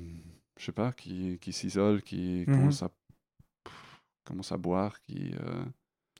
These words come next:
Speaker 2: C'est certain, ouais, il y a des,
Speaker 1: Ouais,
Speaker 2: plein de
Speaker 1: c'est qui
Speaker 2: réactions pour, euh,
Speaker 1: Ouais,
Speaker 2: pour
Speaker 1: et,
Speaker 2: éliminer le traumatisme, ouais.
Speaker 1: ouais, qui, qui disent, d'une certaine manière, qui disent non à la vie. Et je dis pas que
Speaker 2: Mhm.
Speaker 1: c'est, que, que c'est faux de faire ça, c'est, ça, ça peut être très bien un,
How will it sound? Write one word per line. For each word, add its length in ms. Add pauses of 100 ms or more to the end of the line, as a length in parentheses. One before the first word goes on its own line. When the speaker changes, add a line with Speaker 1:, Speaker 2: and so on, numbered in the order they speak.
(120)
Speaker 2:
C'est 140
certain, 400
ouais, 160
il 20
y 20
a 100
des, 100
Speaker 1:
Ouais, 380
Speaker 2:
plein 160
de 60
Speaker 1:
c'est 40
qui 60
Speaker 2:
réactions 380
pour, 200
euh, 200 (840)
Speaker 1:
Ouais, 300 (260)
Speaker 2:
pour 140
Speaker 1:
et, 40
Speaker 2:
éliminer 300
le 60
traumatisme, 640
ouais. 180
Speaker 1:
ouais, 240 (460)
qui, 260
qui 160
disent, 480
d'une 240
certaine 260
manière, 280
qui 120
disent 220
non 240
à 60
la 100
vie. 200
Et 60
je 120
dis 120
pas 180
que 100
Speaker 2:
Mhm. 80
Speaker 1:
c'est, 180
que, 140 (260)
que 80
c'est 160
faux 160
de 100
faire 200
ça, 240
c'est, 480 (140)
ça, 280 (120)
ça 220 (360)
peut 160
être 260
très 200
bien 400
un, 260